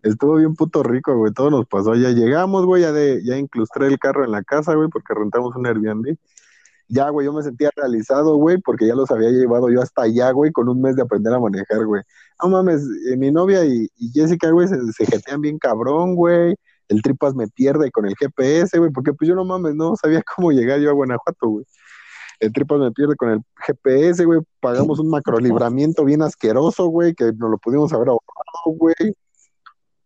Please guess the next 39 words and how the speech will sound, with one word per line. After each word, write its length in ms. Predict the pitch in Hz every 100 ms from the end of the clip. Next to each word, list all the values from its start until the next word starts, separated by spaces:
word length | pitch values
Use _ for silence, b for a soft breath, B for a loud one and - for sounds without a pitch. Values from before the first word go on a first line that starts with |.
| _ _ _
No 200 | - 147
mames, 280 | 180 180 151
pero, 140 | 139 127
pues, 120 | 143
llevamos 280 | 160 202 185
chingo 260 | - 175 147
de 120 | 113
dinero, 340 | 98 127 120
¿no? 180 | 107 135
O 40 | 143
sea, 280 | 110 104 107 _ _ _ _ _ _ _
y 280 | - 117 117
ya 100 | 135
llegando 360 | 139 139 143 147
allá, 260 | 123 127 147
güey, 220 | 151 151
bajamos 600 | 135 107 127 127 123 113
a, 260 | 98 90 - -
a 240 | 107 101 107
ver 160 | 117
qué 80 | 127
pedo 240 | 131 139
en 80 | 131
el 100 | 107
Cervantino, 560 | 107 101 101 117 151 156
no 100 | 143
mames, 500 | 139 135 120 113 _ -
pues, 200 | 110 131
un 80 | 127
chingo 200 | 139 120
de 80 |
puestos 260 | 98 123 120
de 80 | 104
comida, 520 | 104 110 135 135 127
güey, 260 | 120 113 107
están 280 | - 107 110
los, 180 | 85 78 _ _ _ _ _ _ _ _ -
las, 1160 | 101 98 92 90 87 85 _ - - - _ _
ay, 540 | - 90 92 98 101